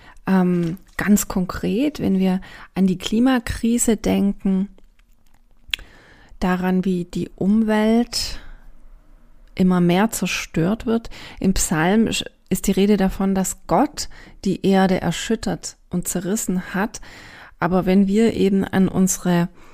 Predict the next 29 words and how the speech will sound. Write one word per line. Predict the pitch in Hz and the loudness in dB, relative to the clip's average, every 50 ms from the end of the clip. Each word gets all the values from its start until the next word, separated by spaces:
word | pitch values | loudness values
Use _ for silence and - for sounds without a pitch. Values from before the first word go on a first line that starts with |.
| - - - | -20 -12 -6
an | - 175 160 | -2 -2 0
unser | 160 170 170 165 | 0 -2 -2 -4
Klima | - - - 202 202 226 233 226 220 190 | -6 -6 -4 -2 0 0 2 0 0 -2
denken, | - 226 - 190 208 226 - - 254 240 247 254 262 - - - - - - - - - - - - - - - - | -2 -4 -4 -2 -4 -4 -4 -2 0 2 2 2 2 0 -4 -10 -14 -16 -16 -18 -18 -20 -20 -20 -20 -20 -20 -14 -8
äh, | - | -6
an | 175 180 180 180 180 175 - - 175 | -4 -2 -2 -2 -2 -2 -2 -4 -4
die | 180 180 | -4 -6
Klimaerwärmung | - - - 202 202 202 196 185 - - - 175 170 165 175 180 185 185 185 214 233 233 220 208 196 | -6 -4 -2 0 2 2 0 0 -2 -4 -6 -6 -6 -6 -4 -2 0 2 4 4 6 4 4 4 2
und | - 190 - - | 0 -2 -2 -2
all | - 175 185 | -2 -2 0
die | 196 202 190 | 0 -2 -2
Folgen, | - - - - - 185 180 180 220 254 254 214 190 | -4 -6 -8 -6 -4 -2 0 2 2 2 2 0 0
die | 185 185 | -2 -2
das | 185 185 - - | -2 -4 -4 -4
mit | 196 208 - - | -6 -6 -6 -6
sich | 190 196 - - - | -8 -8 -6 -4 -4
hat, | 208 226 - - - - - - - - - | -4 -4 -6 -8 -14 -16 -18 -18 -18 -10 -4
dann | - 190 190 | 0 0 2
müssen | 196 208 - - 214 196 | 2 0 0 -2 0 0
wir | 180 170 | 0 0
doch, | 180 196 - - - - - | -2 -4 -4 -6 -10 -10 -6
ähm, | - 170 180 180 180 175 175 175 185 185 - - - - - | -4 -2 -2 0 -2 -2 -2 -4 -4 -6 -10 -16 -20 -20 -14
selbstkritischer | - - 151 165 196 - - - - - - - - - - 208 208 - - - 208 208 - - - - 196 202 208 240 269 - - - - | -8 -4 -2 -2 0 -2 -4 -8 -10 -12 -14 -14 -12 -6 -6 -6 -6 -4 -4 -4 -4 -4 -6 -6 -4 -2 0 2 2 0 0 -2 -6 -2 2
<laughs> | - 233 233 - - - - - - - - - - - - | 2 2 2 2 -4 -12 -12 -14 -14 -16 -16 -16 -18 -18 -12
als | - - 190 190 - - | -8 -6 -6 -6 -6 -6
im | - 185 - | -6 -6 -6
Psalm | - - - - 170 165 165 175 185 202 214 196 | -6 -8 -6 -6 -4 -4 -2 -2 -2 -2 -2 -2
doch | - 175 185 - - - | -2 -4 -6 -6 -8 -10
sagen, | - - - - 170 175 190 202 208 208 202 - | -8 -6 -4 -4 -2 -2 -2 0 0 0 -2 -2